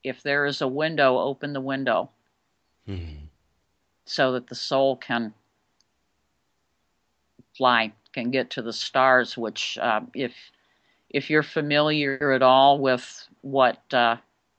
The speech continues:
Speaker 1: uh, happens to the Ba,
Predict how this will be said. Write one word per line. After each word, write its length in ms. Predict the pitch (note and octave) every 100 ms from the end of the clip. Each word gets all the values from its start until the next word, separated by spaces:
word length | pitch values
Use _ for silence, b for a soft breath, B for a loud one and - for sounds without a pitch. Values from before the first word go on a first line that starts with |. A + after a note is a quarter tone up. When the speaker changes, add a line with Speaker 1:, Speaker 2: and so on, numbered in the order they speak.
| _ _ _ -
Speaker 1:
uh, 220 | B2 A2
happens 840 | - C3+ B2 - B2+ B2+ - - _ _ _ _ _ _ _ _ _ _
to 400 | - D3 C#3 C#3
the 100 | C3
Ba, 520 | B2 C3 B2+ B2+ C3+